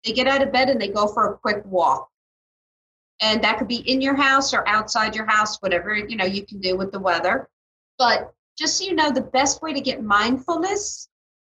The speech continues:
is walking. So if you don't want to meditate, if you don't like to sit still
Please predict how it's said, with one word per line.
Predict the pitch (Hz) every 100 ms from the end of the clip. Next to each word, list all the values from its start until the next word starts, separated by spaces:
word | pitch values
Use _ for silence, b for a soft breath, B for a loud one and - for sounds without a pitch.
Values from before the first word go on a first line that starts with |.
| -
is | 294 262
walking. | 254 349 - - - _ _ _ _ _ _ -
So | - 294
if | 294 277
you | 285
don't | 359 381
want | 302 349
to |
meditate, | 254 180 180 - 180 208
if | 208
you | 220
don't | 202 202 185
like | 311 285
to | 247
sit | - 220 -
still | - - 185 175 359